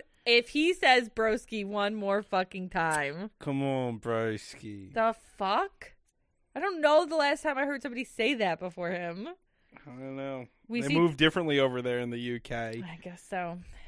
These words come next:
Speaker 1: We see Tyreek telling Zach, he's trying to, like, pump him up a little bit here, I think. He's saying that he's overthinking his chats with Katie, which I do agree with that. I definitely think he's thinking, which is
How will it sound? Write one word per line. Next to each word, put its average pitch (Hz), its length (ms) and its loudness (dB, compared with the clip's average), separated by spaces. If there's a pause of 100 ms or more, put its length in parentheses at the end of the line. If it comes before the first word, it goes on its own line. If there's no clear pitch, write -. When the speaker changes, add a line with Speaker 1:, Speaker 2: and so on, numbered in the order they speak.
(120)
Speaker 1:
We 226 160 -4
see 254 180 -4
Tyreek 226 560 0
telling 233 360 -2
Zach, 190 520 2 (520)
he's 233 220 -4
trying 311 200 0
to, 330 60 -6
like, 233 400 0 (480)
pump 208 280 -2
him 190 160 -2
up 165 180 -4
a 214 40 -4
little 220 240 -2
bit 247 160 -4
here, 285 220 2
I 294 120 2
think. 320 420 -6 (380)
He's 247 240 -2
saying 233 260 2
that 220 100 0
he's 208 180 -6
overthinking 226 680 -4
his 262 140 -8
chats 294 280 -2
with 320 120 -10
Katie, 180 340 -2
which 180 160 -4
I 180 120 0 (120)
do 202 220 0
agree 185 260 -6
with 160 180 -8
that. - 240 -10 (100)
I 175 220 -4 (260)
definitely 175 560 -4
think 165 280 -12
he's 156 360 -10 (140)
thinking, 160 600 -8 (440)
which 233 200 -4
is 220 220 -6